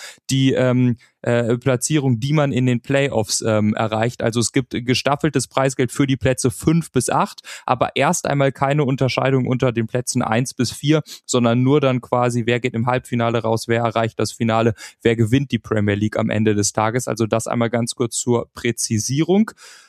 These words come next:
Neben Luke Littler sicherlich auch noch Sieger des Abends Johnny Clayton, gewinnt zwei Decider gegen Stephen Bunting und Rian van Veen. Das ist halt so das,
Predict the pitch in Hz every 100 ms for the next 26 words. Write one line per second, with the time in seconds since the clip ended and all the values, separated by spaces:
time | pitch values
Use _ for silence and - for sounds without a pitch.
0 | _ _ 127 127 160 165 139 - 170 -
1 | 196 220 - - 123 170 190 170 175 -
2 | 151 151 143 110 139 160 147 131 - 123
3 | 147 160 - - 120 131 139 123 127 117
4 | 151 180 185 202 127 110 139 156 - -
5 | - 120 147 147 - 139 147 131 139 127
6 | - 143 131 120 127 135 139 127 - 143
7 | 135 123 120 - 123 147 135 - 135 -
8 | 139 131 131 127 139